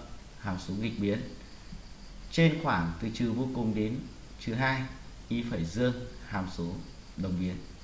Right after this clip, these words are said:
Rồi, như vậy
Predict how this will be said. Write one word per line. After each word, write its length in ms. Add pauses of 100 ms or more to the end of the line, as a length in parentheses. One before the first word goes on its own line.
(1300)
Rồi, 260 (640)
như 140
vậy 240